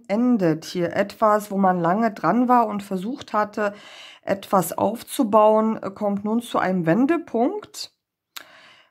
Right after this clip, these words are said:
Und zwar in dem Sinne, dass man das komplett verwirft, loslässt und dadurch, ja, eine neue Lebensqualität findet. Hier auch mit dem Stern. Hier haben wir drei der Kelche.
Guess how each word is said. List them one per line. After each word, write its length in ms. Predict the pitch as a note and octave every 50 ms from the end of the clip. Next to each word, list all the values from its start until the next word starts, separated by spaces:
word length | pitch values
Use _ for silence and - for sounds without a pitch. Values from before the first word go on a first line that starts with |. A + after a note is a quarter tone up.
| _ _ -
Und 300 | - A3+ A#3 A#3+ A#3 A#3
zwar 240 | - - B3 A3+
in 160 | - A3 A3+ G3+
dem 180 | A3 A3 A3+
Sinne, 300 | A#3 A3+ B3+ B3+ B3 A#3+
dass 300 | A#3+ G#3+ G3 F#3 - -
man 420 | A#3 G#3 G3+ G#3 G#3+ A3 G#3+ G3+ G3 - - _ _
das 240 | - G#3 G3+ G3+ -
komplett 400 | - - G#3 G3 G3+ A3+ G#3+ G#3+
verwirft, 880 | - - - F#3 E3 D#3+ E3+ A3+ E4 E4+ - - - _ - - - _ _ _ _ _ _
loslässt 920 | - F#3 G#3 B3 D4 D#4+ D#4+ - D4+ D4 D4 D4+ D4+ D4 - - - - _ _ - - - - - - - _
und 400 | - - A3 B3 C4 B3 - -
dadurch, 600 | G3+ G3+ G#3 A3 G#3 A3+ A#3+ A#3+ A#3 - - - -
ja, 160 | - - -
eine 220 | - - G#3 G#3 G#3+
neue 220 | A3 A3+ A3+ A3
Lebensqualität 840 | A3 C#4 E4 D4 C#4 - - - G3 F3+ F3 E3 E3 - F#3 E3 D#3+
findet. 380 | - - F#3+ F3+ E3+ E3 D#3+ D#3+
Hier 160 | - - -
auch 160 | - E3 D#3+
mit 180 | F3 F3+ E3+ E3
dem 140 | - F3 E3
Stern. 480 | - - - F#3 F3 F3+ G3 A3 A#3+
Hier 180 | C4+ A#3 A3 G3
haben 140 | G3 G3+ G3+
wir 80 | G3+
drei 300 | G3 - - F#3 F#3+ G3
der 120 | F#3+ F3+ D#3+
Kelche. 840 | E3 - - - G#3 A3 B3 C4+ - - - C4+ B3 A#3+ A#3 A#3